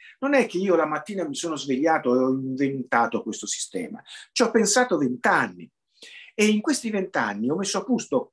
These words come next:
questo sistema che si basa su una, eh, meditazione che in realtà io chiamo simulazione mentale, per dargli un'accezione più ampia, tutto lì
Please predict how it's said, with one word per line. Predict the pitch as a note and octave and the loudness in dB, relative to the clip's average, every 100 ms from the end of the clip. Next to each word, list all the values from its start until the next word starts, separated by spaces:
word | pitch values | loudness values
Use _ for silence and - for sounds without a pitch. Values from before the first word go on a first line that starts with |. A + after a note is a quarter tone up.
| _ | _
questo | G#3 F4+ | 0 0
sistema | - C#3+ - G2+ F#2+ A2+ - | -2 -4 -2 -2 -2 -6 0
che | C#4 | 2
si | A#3+ A3 | 4 2
basa | C#3+ - - - - - - - | -2 -6 -8 -10 -12 -18 -20 -6
su | - D#4+ C4 | 2 4 4
una, | C#3+ A2+ G#2+ - _ | 4 0 -2 -6 _
eh, | - E3 D#3 D3+ D#3 D#3 D#3 D#3 | 6 6 6 0 -8 -8 -8 -4
meditazione | E3 C4 C#4 G#3 G3+ F#3 - - E3 C3 G#2+ G#2 - | 2 4 4 2 0 0 0 0 0 0 -2 -8 -14
che | - C4 | 0 2
in | C#4+ | 2
realtà | G3 F3 E3 A3+ | 2 2 2 2
io | F#3 D#3+ | 2 0
chiamo | - E3 D3+ | -2 -4 -4
simulazione | A#2+ - G3 A3 E3 C#3 - - E3+ F3 C#3+ | -6 -6 -4 -4 0 -2 -2 -2 0 2 -2
mentale, | C#3 B2+ A#2 C3 G#2+ G#2 C3 D3+ - - - | -6 -8 -4 0 0 -2 -4 -6 -10 -18 2
per | A3 G#3+ | 2 4
dargli | C4 C4+ G3 E3+ | 2 2 0 -2
un'accezione | E3 E3+ - F#3 - C4 E3 | -2 -4 -4 -4 -2 -2 -2
più | G3+ - | 0 2
ampia, | G#2 F2 F#2+ C3+ | 2 -4 -8 -6
tutto | B2 - - | -4 -6 -4
lì | A2+ G#2 | -4 -2